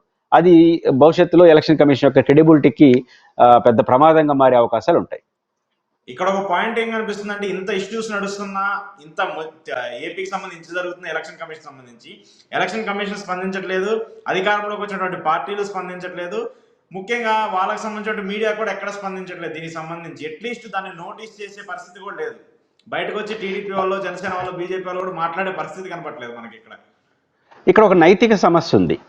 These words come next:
Speaker 1: అదేంటంటే, కోరిక ఏంటి? ఈవీ ప్యాడ్లకి, ఈవీఎంలకి సరి చూడమంటున్నారు. ఏంటి అభ్యంతరం? ఈవీ ప్యాడ్లు, ఈవీఎంలు రెండు ఎలక్షన్ కమిషన్వే,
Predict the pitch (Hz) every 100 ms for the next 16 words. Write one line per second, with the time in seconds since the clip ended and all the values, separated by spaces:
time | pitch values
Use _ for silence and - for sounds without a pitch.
0 | _ _ _ 117 147 190 190 131 175 226
1 | - - - 190 220 220 196 180 180 185
2 | 190 - _ _ _ _ 120 143 196 220
3 | 190 175 165 147 - 226 170 160 170 156
4 | 143 139 135 226 - 151 147 139 120 113
5 | 101 98 98 101 170 180 156 160 151 151
6 | 160 - - 110 127 147 156 156 185 165
7 | 156 160 160 139 131 185 226 185 196 180
8 | 160 143 147 127 127 -